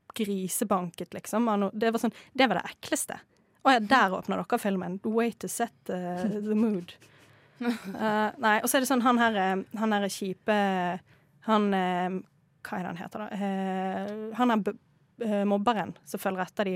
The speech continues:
Speaker 1: og med kniv og sånn. Og han var med nå også. Å ja, han er bare blitt gammel, han også. Og han er fortsatt akkurat på samme mission og skal bare gå rundt og stabbe de.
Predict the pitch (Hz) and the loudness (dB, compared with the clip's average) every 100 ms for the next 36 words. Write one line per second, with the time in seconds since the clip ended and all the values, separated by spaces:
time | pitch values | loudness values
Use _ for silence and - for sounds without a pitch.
0 | 175 180 185 190 - 202 185 180 202 - | -2 -4 -4 -6 -2 -2 -2 -6 -10 -14
1 | _ _ _ _ _ _ - 359 - 415 | _ _ _ _ _ _ 6 6 8 8
2 | 277 208 220 311 370 359 - 302 392 339 | 8 8 8 8 8 6 6 6 8 8
3 | 311 339 233 208 311 339 - 330 359 359 | 8 8 6 4 2 2 6 6 8 6
4 | 359 392 - 208 254 285 311 - 381 - | 6 4 0 2 4 4 4 2 -2 0
5 | 220 - 233 339 339 233 254 294 294 285 | -2 -2 -4 -2 0 0 4 6 6 4
6 | 226 196 285 254 247 277 277 226 - - | 2 2 2 2 2 2 0 0 0 2
7 | 202 208 277 214 | 4 4 4 2